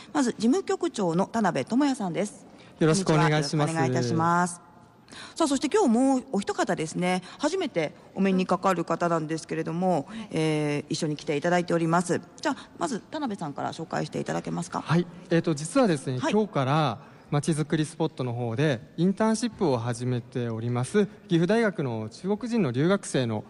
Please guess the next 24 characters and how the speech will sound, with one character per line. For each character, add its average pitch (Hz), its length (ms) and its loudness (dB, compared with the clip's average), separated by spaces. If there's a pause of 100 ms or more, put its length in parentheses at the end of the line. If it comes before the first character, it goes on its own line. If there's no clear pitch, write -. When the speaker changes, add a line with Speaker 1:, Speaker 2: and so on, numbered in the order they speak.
Speaker 2:
コ - 120 0
さ 233 140 2
ん 180 80 2
に 135 80 -2
な 113 100 -4
り 117 80 -2
ま 117 140 0
す。 117 220 -4 (380)
Speaker 1:
は 285 260 2
い、 - 60 -4
コ - 200 -4
さ 302 140 4
ん、 269 60 2
こ 269 80 0
ん 247 40 4
に 254 80 2
ち 247 80 -6
は。 254 240 2 (220)
Speaker 3:
あ、 - 140 -12 (140)
こ 254 120 -8
ん 254 80 0
に 254 40 0
ち 247 120 -8
は。 226 160 -6